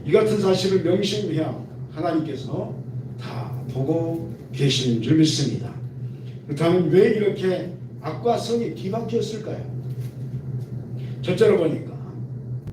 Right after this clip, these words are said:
인간관계의 거짓의 끈으로 죄를 짓게 하는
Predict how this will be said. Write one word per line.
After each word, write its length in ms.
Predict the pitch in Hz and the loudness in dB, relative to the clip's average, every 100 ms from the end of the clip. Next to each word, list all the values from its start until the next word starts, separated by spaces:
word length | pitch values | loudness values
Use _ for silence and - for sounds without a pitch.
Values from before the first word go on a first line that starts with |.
| - - - 120 - | -6 -6 -6 -8 0
인간관계의 960 | 147 190 214 208 202 180 190 185 160 123 | 4 6 8 6 4 4 6 6 6 0
거짓의 600 | 156 208 226 - 208 214 | 4 6 6 4 2 2
끈으로 540 | 208 - 175 143 127 - | 0 0 0 0 -4 -6
죄를 440 | 147 180 220 240 | 2 4 4 2
짓게 320 | 185 - 175 | -2 -4 -2
하는 560 | 151 135 156 160 - | -2 -2 -2 -2 -4